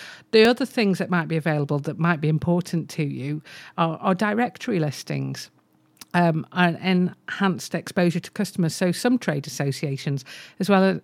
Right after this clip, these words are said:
as having a list of their members, they're, they're also very good at their own promotion, so that promoting their members. Um, you might get discounts on various industry-related services,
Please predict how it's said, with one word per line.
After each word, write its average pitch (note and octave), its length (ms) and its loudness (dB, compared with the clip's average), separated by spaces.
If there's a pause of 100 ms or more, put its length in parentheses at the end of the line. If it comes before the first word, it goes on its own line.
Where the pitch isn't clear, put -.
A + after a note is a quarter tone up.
as F3 140 -2
having E3 240 0
a D#3+ 80 4
list D3+ 280 0
of D#3 40 -2
their D3+ 180 4
members, C#3+ 520 2 (380)
they're, - 180 0
they're F3+ 200 4
also F3 280 0
very D#3+ 220 0
good D#3 220 -2
at D3 200 -6
their D3+ 360 0
own D3 300 0
promotion, D#3+ 640 -2
so C#3 180 -6
that C#3 220 -6
promoting D3 480 -4
their C#3+ 140 0
members. C#3 500 0 (400)
Um, E3+ 220 4
you G3 100 8
might A3 300 6
get E3 400 0
discounts F#3+ 600 0
on E3+ 200 2
various E3 760 0
industry-related D3+ 1200 -2
services, D#3 680 -2